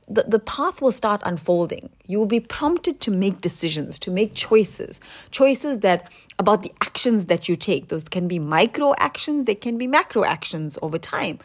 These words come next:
For instance, if you're building this business, right, it's not gonna build itself. <laughs> There are a lot of bus-, decisions you will have to make, loads of micro decisions you have to make,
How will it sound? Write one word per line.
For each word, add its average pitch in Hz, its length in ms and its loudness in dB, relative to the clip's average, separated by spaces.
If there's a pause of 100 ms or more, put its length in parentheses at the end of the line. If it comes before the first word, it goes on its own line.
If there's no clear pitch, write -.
(300)
For 262 120 2
instance, 285 420 2
if 208 80 -2
you're 220 140 4
building 220 340 4
this 202 240 -6 (240)
business, 175 460 2
right, - 320 -6 (1080)
it's 226 140 0
not 359 160 6
gonna 370 140 2
build 185 240 6
itself. - 440 0 (280)
<laughs> 285 640 2
There 269 140 6
are 440 100 8
a 214 80 8
lot 185 180 6
of 226 160 0
bus-, 180 200 -4 (460)
decisions 233 640 0
you 165 100 0
will 160 100 0
have 160 200 -6
to 160 120 -8
make, 151 320 -10 (160)
loads 233 560 6
of 160 160 2 (340)
micro 220 420 2
decisions 175 460 -4
you 160 80 -6
have 160 160 -6
to - 100 -10
make, - 300 -12